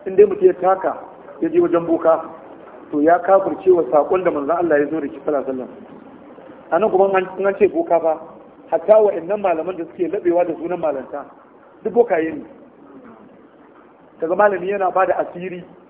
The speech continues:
maganin farin jini, yana ba da maganin facewa,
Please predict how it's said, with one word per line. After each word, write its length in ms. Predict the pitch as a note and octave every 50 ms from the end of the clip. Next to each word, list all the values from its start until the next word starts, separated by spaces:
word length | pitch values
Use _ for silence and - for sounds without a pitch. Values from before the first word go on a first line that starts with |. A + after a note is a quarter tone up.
| - - - - - - -
maganin 380 | C#3+ E3 F#3+ G3 F3+ E3+ E3 E3+ E3
farin 260 | E3+ E3 E3 E3 D#3+
jini, 260 | - E3 E3 D#3+ D3+ - - - - - - - - - - - - - - - - - - - - - -
yana 240 | E3+ F#3+ F#3+ F3+ E3+
ba 140 | - F3+ F#3
da 100 | F3 E3+
maganin 400 | D#3+ F3 F#3 F3 F3 E3 E3+ E3+
facewa, 480 | - F#3 F#3 - - D#3 C#3+ C#3 C#3